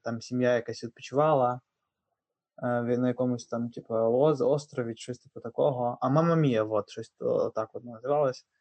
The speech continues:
Ну, коротше, думав, що або це буде щось типу такого, от, або це буде фільм, е, з якимись, е, е, трилерними моментами, тому що я трейлер не дивився, бачив тільки постер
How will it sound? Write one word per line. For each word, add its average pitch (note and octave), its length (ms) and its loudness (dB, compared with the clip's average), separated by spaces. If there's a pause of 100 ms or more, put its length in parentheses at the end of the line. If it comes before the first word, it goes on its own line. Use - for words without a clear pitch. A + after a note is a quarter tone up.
(160)
Ну, D#3 60 2
коротше, D3 280 2
думав, C#3+ 300 4
що - 240 -2
або C#3+ 220 4
це D3+ 120 0
буде D3 140 4
щось D3 180 -2
типу C#3 120 2
такого, D#3 520 0 (720)
от, C#3 380 0
або C#3 540 4
це C#3 180 -4
буде B2+ 760 2
фільм, C3+ 500 0
е, A2 580 2
з - 240 -10 (260)
якимись, A#2 680 -4
е, A#2 340 2
е, A#2 400 2
трилерними A#2+ 600 -2
моментами, C#3 640 -2 (400)
тому B2+ 100 0
що B2+ 140 -2
я A#2+ 40 -4
трейлер C3 300 4
не C3 140 0
дивився, C#3+ 320 0
бачив A#2 220 -4
тільки A2 180 -10
постер - 420 -4